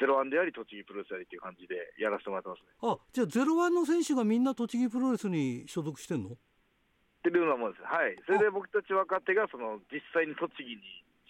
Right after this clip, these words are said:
Speaker 1: 住みまして。
Speaker 2: おー、そういうことなの？
Speaker 1: はい。
Speaker 2: これって北村選手だけが栃木プロレスというわけじゃなくて、
Speaker 1: ではなくて、はい。
Speaker 2: ゼロワン自体が栃木プロレスともう提携というか、
Speaker 1: そうです。
Speaker 2: 栃木プロ-、
Speaker 1: そんな感じですね。はい。
Speaker 2: そういう形になってんのね。
Speaker 1: はい。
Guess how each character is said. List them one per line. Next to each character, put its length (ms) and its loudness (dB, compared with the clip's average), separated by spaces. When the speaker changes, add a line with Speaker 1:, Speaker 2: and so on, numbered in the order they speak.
Speaker 1:
住 100 2
み 80 2
ま 80 4
し 160 -4
て。 220 -10
Speaker 2:
お 560 4
ー、 20 -8
そ 280 2
う 40 6
い 40 6
う 20 6
こ 100 4
と 80 4
な 140 2
の？ 80 0
Speaker 1:
は 80 -2
い。 20 -12
Speaker 2:
こ 140 0
れ 140 2
っ 40 0
て 300 0
北 240 0
村 180 2
選 220 2
手 80 -6
だ 100 2
け 160 0
が 120 2
栃 260 -2
木 100 2
プ 140 -2
ロ 140 2
レ 60 2
ス 300 0
と 140 4
い 80 2
う 120 4
わ 120 6
け 40 4
じ 80 2
ゃ 40 4
な 100 0
く 80 -20
て、 100 -2
Speaker 1:
で 80 6
は 60 4
な 80 4
く 140 0
て、 20 -20
は 220 0
い。 180 -8
Speaker 2:
ゼ 160 0
ロ 100 4
ワ 140 4
ン 60 4
自 180 0
体 240 2
が 160 2
栃 260 -2
木 100 0
プ 120 -2
ロ 160 4
レ 40 2
ス 220 -14
と 260 2
も 300 0
う 80 -8
提 180 2
携 180 2
と 180 0
い 80 4
う 80 0
か、 320 -2
Speaker 1:
そ 80 -2
う 20 0
で 60 0
す。 60 -4
Speaker 2:
栃 100 2
木 80 -2
プ 60 -2
ロ-、 80 -2
Speaker 1:
そ 0 -
ん 0 -
な 20 -6
感 0 -
じ 0 -
で 320 -20
す 80 -4
ね。 60 4
は 40 6
い。 40 4
Speaker 2:
そ 0 -
う 20 2
い 40 2
う 60 2
形 380 -2
に 60 2
な 100 0
っ 80 -6
て 80 -4
ん 80 -6
の 80 -8
ね。 60 0
Speaker 1:
は 220 2
い。 40 -10